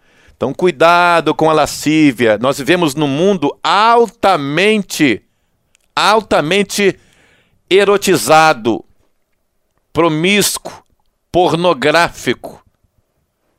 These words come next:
Não é? Não tô aqui falando de usos e costumes, tô falando de modéstia. E aqui no nosso site tem um estudo inteiro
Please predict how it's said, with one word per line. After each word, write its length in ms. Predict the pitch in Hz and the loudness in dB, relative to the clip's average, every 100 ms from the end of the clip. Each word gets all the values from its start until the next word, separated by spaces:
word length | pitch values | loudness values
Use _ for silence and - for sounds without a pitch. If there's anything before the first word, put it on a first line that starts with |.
| _ _ _ | _ _ _
Não 160 | 95 120 | -4 0
é? 200 | 175 170 _ _ _ _ _ _ _ _ _ _ _ _ | 0 -4 _ _ _ _ _ _ _ _ _ _ _ _
Não 120 | 120 | -6
tô 160 | - 175 | 0 0
aqui 200 | 165 202 | 0 -4
falando 400 | - 175 185 185 | -2 0 0 0
de 140 | 156 | 0
usos 360 | 165 208 185 175 | 2 2 0 -4
e 40 | |
costumes, 580 | 190 214 - 185 190 131 | -2 -4 0 0 0 0
tô 120 | 151 | -2
falando 280 | - 151 170 | -2 -2 -2
de 80 | 160 | -2
modéstia. 1120 | 165 190 127 160 185 - - - 175 135 95 _ _ _ _ _ _ _ _ _ _ _ _ _ _ _ _ _ _ | 0 -2 0 2 2 0 -6 -2 0 0 -2 _ _ _ _ _ _ _ _ _ _ _ _ _ _ _ _ _ _
E 140 | 110 127 | -2 -2
aqui 280 | - 165 | 0 0
no 120 | 170 151 | 0 0
nosso 300 | 151 - 139 | -2 -4 -8
site 400 | - 160 180 165 | -2 -2 -2 -4
tem 180 | 165 | -4
um 40 | 160 | -4
estudo 340 | - 170 160 | -4 -4 -4
inteiro 540 | 180 - - 202 208 | -8 -8 0 2 2